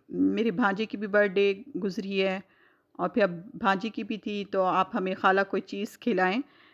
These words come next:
तो आज फिर मेरी बहन ने फिर कहा था बच्चों को कि मैं आज पिज़्ज़े मंगवा के दूंगी आप लोगों को। जी, फिर पिज़्ज़ा एंजॉय किया हमने। अच्छा जी, इसके साथ ही मैं चाहती हूँ इजाज़त।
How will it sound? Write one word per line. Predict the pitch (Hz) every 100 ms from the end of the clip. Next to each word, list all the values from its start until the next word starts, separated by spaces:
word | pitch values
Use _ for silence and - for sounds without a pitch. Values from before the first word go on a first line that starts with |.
| _ _ _
तो | 185 180
आज | 185 - 202
फिर | 202 240
मेरी | 233 220
बहन | 254 214 208
ने | 208 202 175 _ _ _ -
फिर | 226
कहा | 208 196
था | 202
बच्चों | 208 190 202
को | 196 185
कि | 190
मैं | 180
आज | 180 -
पिज़्ज़े | 196 208 233
मंगवा | 220 196 185
के | 185 190
दूंगी | 185 185 185 185
आप | 175 -
लोगों | 175 180
को। | 175 208 285 - - - - _ - _ -
जी, | 302 294
फिर | 302 285
पिज़्ज़ा | 233 233 254
एंजॉय | 247 254 233 247
किया | - 262
हमने। | 269 247 247 285 320 _ - - -
अच्छा | 247 -
जी, | 302 285 285
इसके | 269 - 247
साथ | - 214 -
ही | 254
मैं | 214
चाहती | 202 190 214
हूँ | 208 185
इजाज़त। | 170 202 208 254 262